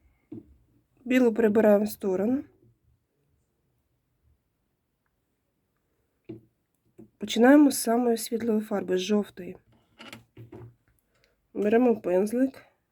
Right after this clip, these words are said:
розводимо нашу жовту фарбу, по-, щоб вона була густою. Чим гуще фарба, тим мен-, тим менше вона розтікається. І профарбовуємо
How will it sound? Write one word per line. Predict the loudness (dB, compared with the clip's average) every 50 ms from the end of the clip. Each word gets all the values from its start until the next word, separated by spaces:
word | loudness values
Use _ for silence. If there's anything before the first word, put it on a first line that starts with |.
| _ _ -10
розводимо | -6 -4 -4 -4 -2 0 0 0 2 2 2 2 2
нашу | 2 0 -2 -4 -6 -8 -6
жовту | -4 -4 -6 -6 -8 -10 -8 -8 -8 -10 -8 0
фарбу, | 0 0 2 0 -4 -8
по-, | -6 -6 -6 -6 -6 -8 -16 -20 -20 -20
щоб | -14 -12 -8 -2
вона | 0 2 2 2 2
була | 2 0 0 0
густою. | 0 0 -4 -6 -8 -12 -10 -8 -6 -4 -4 -6 -6 -8 _ _ _ _ _ _ _ _ _ _ _ _ _ _ _ _ _ _ _ _ _ _ _ _ _ _ _ _
Чим | -6 -2 0 2 2 2
гуще | 0 -2 -2 -2 -4 -4
фарба, | -4 0 0 0 0 0 0
тим | -4 -2 -2 0 0 2 4
мен-, | 4 6 6 4 4 2 0 0 0 0 -2
тим | -4 0 0 4
менше | 4 6 6 4 4 2 -4 -8
вона | -6 -4 -4 -2
розтікається. | -2 -2 -4 -6 -10 -14 -12 -12 -14 -12 -12 -14 -16 -18 -20 _ _ _ _ _ _ _ _ _ _ _ _ _ _ _ _ _ _ _ _ _ _ _ _ _ _ _ _ _ _ _ _ _ _ _ _ _ _ _ _ _ _ _ _ _ _ _ _ _ _ _ -20 -20 _ _ _ _ _ _ _ _ _ -12
І | -12 -10
профарбовуємо | -4 -4 -4 -4 -2 -2 -2 0 4 4 4 4 4 2 2 2 2 0 -2 -2